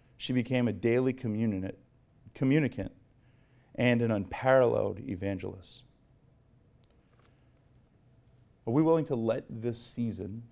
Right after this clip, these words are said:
to let this great Lent, the Lenten season always is supposed to make us look and sound and be more like Jesus,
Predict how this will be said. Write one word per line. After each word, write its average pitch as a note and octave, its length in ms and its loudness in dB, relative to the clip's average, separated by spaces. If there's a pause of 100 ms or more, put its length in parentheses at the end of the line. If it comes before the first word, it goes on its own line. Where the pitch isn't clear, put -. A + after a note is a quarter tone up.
to B2 100 -4
let A#2 520 4
this A2 260 0
great G#2 420 2
Lent, - 440 -6 (800)
the A2+ 60 2
Lenten A2+ 220 2
season C3+ 360 0
always C3+ 300 8
is A#2+ 120 -6
supposed A#2+ 300 -6
to A#2+ 40 0
make A2+ 240 0
us A2 140 -4
look A#2 260 -2
and A2 100 -6
sound A2+ 360 0
and G2 100 -6
be A2 120 -4
more G#2+ 180 -2
like G2 180 0
Jesus, B2+ 460 -2